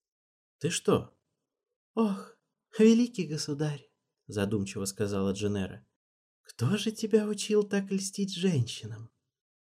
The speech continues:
Эральд не успел спросить, что Дженера имела в виду, лакей распахнул перед ними дверь в зал,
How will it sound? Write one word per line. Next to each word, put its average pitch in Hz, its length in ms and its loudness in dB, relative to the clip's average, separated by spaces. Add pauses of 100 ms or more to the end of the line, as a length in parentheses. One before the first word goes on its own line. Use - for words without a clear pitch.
(180)
Эральд 127 580 4
не 139 160 4
успел 135 400 6
спросить, 90 520 -4
что - 340 6
Дженера 92 540 -2
имела 87 340 -4
в 80 40 -12
виду, 90 420 0 (380)
лакей 127 420 12
распахнул 165 640 8
перед 127 240 8
ними 110 220 6
дверь 101 280 4
в 95 40 -4
зал, 85 380 -6